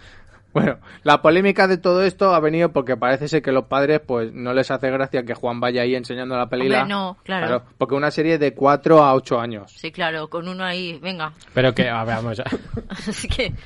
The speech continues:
Speaker 3: pero que no la enseña,
Speaker 2: pero
Speaker 3: lleva
Speaker 2: ¿qué, qué cerebro
Speaker 3: pero,
Speaker 2: es ese?
Speaker 3: pero que lleva un traje, lleva
Speaker 1: Claro.
Speaker 3: un traje y entonces
Speaker 1: Lleva un
Speaker 3: tú
Speaker 1: pijama.
Speaker 3: lleva como un pijama, entonces
Speaker 1: De forzudo.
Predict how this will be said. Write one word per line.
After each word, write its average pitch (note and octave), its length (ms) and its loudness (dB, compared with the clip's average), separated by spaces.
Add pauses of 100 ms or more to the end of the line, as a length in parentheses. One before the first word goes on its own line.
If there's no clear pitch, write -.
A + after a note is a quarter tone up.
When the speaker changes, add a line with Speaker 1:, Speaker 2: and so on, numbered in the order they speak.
(280)
Speaker 3:
pero B2 160 0
que B2 100 0
no C3 120 2
la D#3 120 4
enseña, B2 320 0
Speaker 2:
pero G#2 60 0
Speaker 3:
lleva C#3+ 300 4
Speaker 2:
¿qué, F#3 60 -10
qué G#3+ 140 -4
cerebro B3+ 300 0
Speaker 3:
pero, B2+ 100 4
Speaker 2:
es - 140 -4
ese? B3 340 -2
Speaker 3:
pero C3 220 4
que A#2 160 0
lleva C3+ 180 2
un C#3 120 0
traje, A2+ 420 -2
lleva A2 160 -2
Speaker 1:
Claro. G#2+ 100 2
Speaker 3:
un G#2+ 60 -2
traje C3+ 500 -2
y A#2 60 -6
entonces A2+ 340 -4
Speaker 1:
Lleva C3+ 140 6
un D3 80 0
Speaker 3:
tú C#3 100 6
Speaker 1:
pijama. B2+ 380 0 (100)
Speaker 3:
lleva C3 180 -2
como C#3+ 160 -2
un C#3 80 -4
pijama, B2 360 -4
entonces B2 260 -2
Speaker 1:
De A#2 40 -6
forzudo. A#2+ 440 -2